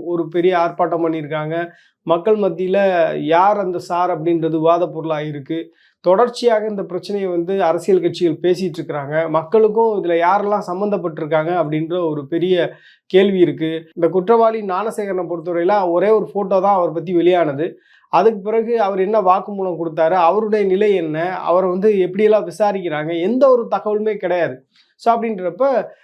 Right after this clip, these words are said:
சட்டமன்றத்துல முதலமைச்சருக்கு ஒரு நெருக்கடி ஏற்படும்ல. நிச்சயமா எதிர்க்கட்சி தலைவர் எடப்பாடி பழனிசாமி கேள்வி எழுப்புவாரு, அதை வந்து ஒரு பெரிய விவாதமாக மாற்ற ட்ரை பண்ணுவாங்க. அந்த இடத்துல முதலமைச்சர் பதில் சொல்ல வேண்டிய ஒரு கட்டாயம் ஏற்படும்.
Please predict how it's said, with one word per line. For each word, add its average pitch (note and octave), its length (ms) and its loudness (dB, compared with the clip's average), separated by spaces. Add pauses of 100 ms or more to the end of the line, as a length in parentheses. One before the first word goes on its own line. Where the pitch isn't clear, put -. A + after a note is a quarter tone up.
(220)
சட்டமன்றத்துல A3+ 760 2
முதலமைச்சருக்கு A3 720 0
ஒரு G#3+ 120 4
நெருக்கடி A#3 480 0
ஏற்படும்ல. F3 500 -4
நிச்சயமா A3+ 320 0
எதிர்க்கட்சி G#3+ 460 0
தலைவர் G3 380 0
எடப்பாடி G3 340 0
பழனிசாமி F#3 500 -2
கேள்வி G#3 320 0
எழுப்புவாரு, F3 520 2
அதை G3 320 0
வந்து G3+ 180 2
ஒரு G3 140 2
பெரிய G#3 500 2
விவாதமாக G3 640 0
மாற்ற F#3 340 -4
ட்ரை F3 260 -4
பண்ணுவாங்க. F3+ 480 0 (340)
அந்த A#3+ 320 2
இடத்துல B3 380 0
முதலமைச்சர் A3+ 420 0
பதில் G3+ 260 4
சொல்ல A3 200 -4
வேண்டிய F#3+ 240 0
ஒரு F3 100 -2
கட்டாயம் F#3+ 480 0
ஏற்படும். E3+ 580 -4